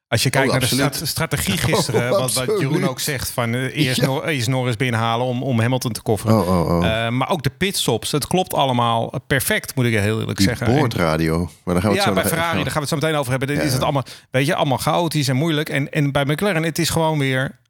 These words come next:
Speaker 2: Ja.
Speaker 1: ja, zoals
Speaker 2: Ja,
Speaker 1: de McLaren van
Speaker 2: fantastisch.
Speaker 1: vroeger kennen,
Speaker 2: Compleet,
Speaker 1: zeg maar.
Speaker 2: ja, precies. Het doet mij een be-, beetje denken aan Jacques Villeneuve. Niet per, per se zijn rijgedrag, maar het eerste jaar dat Villeneuve, eh, kwam. Een beetje op afkijken van heel. Het eerste jaar,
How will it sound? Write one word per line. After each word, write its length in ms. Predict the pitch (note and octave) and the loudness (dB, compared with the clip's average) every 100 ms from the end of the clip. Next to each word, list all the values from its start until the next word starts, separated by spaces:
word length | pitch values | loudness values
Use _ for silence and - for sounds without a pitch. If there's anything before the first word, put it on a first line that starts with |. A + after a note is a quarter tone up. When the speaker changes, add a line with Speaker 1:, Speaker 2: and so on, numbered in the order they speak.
| _ _ | _ _
Speaker 2:
Ja. 200 | G2+ A2+ | 0 2
Speaker 1:
ja, 140 | A2+ G#2+ | 2 0
zoals 280 | D#3 B2 | 0 -2
Speaker 2:
Ja, 160 | - A2+ | 0 0
Speaker 1:
de 80 | A2 | 2
McLaren 140 | B2 | 0
van 100 | B2+ A#2+ | 0 0
Speaker 2:
fantastisch. 300 | C#3+ C3+ C3+ | 0 0 0
Speaker 1:
vroeger 220 | G#2 - - | -2 -2 -2
kennen, 180 | - A2+ | -2 0
Speaker 2:
Compleet, 100 | D#3 D#3+ | 0 0
Speaker 1:
zeg 80 | |
maar. 100 | - | 0
Speaker 2:
ja, 60 | - D#3 | 0 0
precies. 180 | F3 - - - | -2 -6 -12 -6
Het 100 | C#3 | -2
doet 100 | G3 | 0
mij 100 | F3 | 0
een 60 | D#3 | 0
be-, 120 | - | -2
beetje 300 | G3+ A3 G3 | -2 0 0
denken 260 | F3 D#3+ | 0 0
aan 160 | C#3+ B2+ - | 0 -2 -6
Jacques 340 | - G2+ C3+ - | -2 0 0 0
Villeneuve. 440 | B2 C3+ B2 - | 2 2 0 -2
Niet 360 | A2+ A#2+ - - _ | 0 0 0 -6 _
per, 120 | G#2 | -4
per 200 | - A2 | 0 2
se 180 | G#2 G#2+ | 2 2
zijn 140 | G2+ F#2 | 2 2
rijgedrag, 580 | G#2 C#3+ D3 C3 C#3 | 2 2 0 0 0
maar 120 | C#3+ B2 | 0 -2
het 100 | - | 0
eerste 300 | D3+ - B2+ | 0 0 0
jaar 220 | A#2 A2 | 2 0
dat 200 | G#2 - | -2 -2
Villeneuve, 460 | G#2+ G#2 B2+ - | 0 0 0 -2
eh, 160 | - C3 B2+ | 0 0 0
kwam. 220 | C#3+ D#3+ | 0 0
Een 80 | C3+ | 0
beetje 280 | D3+ D3+ D3 | 0 0 -2
op 140 | - | 0
afkijken 420 | C#3+ - B2+ A#2+ | -2 2 0 0
van 140 | G#2+ G2+ | 0 2
heel. 360 | B2+ F3+ - - - - _ - | 2 0 -2 -6 -14 -20 _ -4
Het 100 | - | 0
eerste 260 | D#3+ - | 0 2
jaar, 460 | D3+ D3+ D3 D3 | 0 2 2 0